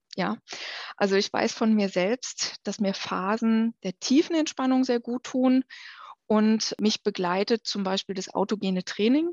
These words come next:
schon sehr lange. Also seit mittlerweile über zehn Jahren mache ich das. Und ich baue das wirklich regelmäßig in meine Woche ein. Also einmal die Woche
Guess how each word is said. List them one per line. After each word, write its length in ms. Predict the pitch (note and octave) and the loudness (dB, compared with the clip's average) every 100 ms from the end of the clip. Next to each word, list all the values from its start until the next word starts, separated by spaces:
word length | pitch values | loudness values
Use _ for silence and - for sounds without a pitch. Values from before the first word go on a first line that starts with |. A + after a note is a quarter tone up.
| - | -6
schon 260 | - G#3+ | -2 0
sehr 180 | G#3 F#3+ | 2 2
lange. 440 | F#3 F3 A3+ D4 D#4+ - | 0 0 0 0 -2 -6
Also 180 | G3+ G3 | -6 -4
seit 240 | F#3 G3 | -2 0
mittlerweile 460 | G3 G3 G#3 F#3+ F#3 | -2 -2 -2 -2 -2
über 260 | G3 G3+ | 0 -2
zehn 380 | G3 - F#3+ F#3 | -2 -2 -2 -2
Jahren 600 | F3+ F3 F#3+ B3+ C4 C4 B3 | -2 -2 0 2 2 2 0
mache 220 | G#3 G#3+ | -6 -6
ich 100 | A3+ | -6
das. 380 | A3+ A3+ - - - - - - - _ | -2 -2 -4 -10 -12 -16 -14 -16 -18 _
Und 180 | G#3+ G3+ | -2 0
ich 140 | F#3 | 0
baue 240 | - F#3 G#3 | 2 4 4
das 160 | G#3 | 4
wirklich 260 | F#3+ G3 G3+ | 0 -2 -4
regelmäßig 720 | E3+ F#3+ A#3 A3 G#3+ G#3 - | -2 0 4 4 4 0 -4
in 80 | G3 | -2
meine 300 | F#3+ F#3 F3+ | -2 -2 -2
Woche 240 | G3 - - | -2 -2 -4
ein. 400 | G#3+ G#3+ A3 - | -2 0 0 -2
Also 160 | F#3+ | -4
einmal 300 | - F#3+ G3+ | -2 0 0
die 160 | G3+ F#3 | -2 -2
Woche 400 | G3+ - A3 | -2 0 0